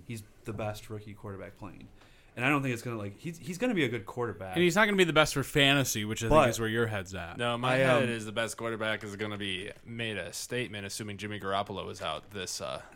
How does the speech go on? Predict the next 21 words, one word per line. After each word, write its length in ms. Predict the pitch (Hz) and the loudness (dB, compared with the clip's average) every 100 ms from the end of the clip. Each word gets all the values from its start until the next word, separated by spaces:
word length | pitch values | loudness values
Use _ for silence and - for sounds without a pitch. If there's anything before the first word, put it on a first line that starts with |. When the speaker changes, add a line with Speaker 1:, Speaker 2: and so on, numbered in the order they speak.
| - | -12
Speaker 1:
Trey 120 | 117 | -8
Speaker 3:
this 140 | 104 95 | -6 -6
Speaker 1:
Lance. 220 | 92 87 | -6 -6
Speaker 3:
Sunday. 160 | 82 - - - | -8 -10 -18 -8
Speaker 1:
I 120 | 117 | -4
just, 260 | 135 147 - | -2 -2 0
uh, 160 | 127 123 | 0 0
I 80 | 127 | 0
thought 200 | 156 139 | 0 2
New 100 | 131 | 2
England's 320 | 127 123 113 | 2 0 -2
offensive 440 | 110 113 101 104 | -4 -4 -8 -6
line 240 | 104 107 107 | -4 -2 -2
would 100 | 98 | -4
be 120 | 98 | -8
better 560 | 92 - 104 104 95 98 - | -8 -2 0 0 -2 -6 -8
if, 100 | 92 - | -12 -14
if 120 | 104 123 | -12 -2
they, 300 | 127 127 104 _ - _ _ _ - _ - - 98 | 0 -2 -6 _ -20 _ _ _ -20 _ -20 -18 -12
they're 180 | 104 104 | -6 -6
not. 300 | 95 85 - | -6 -12 -16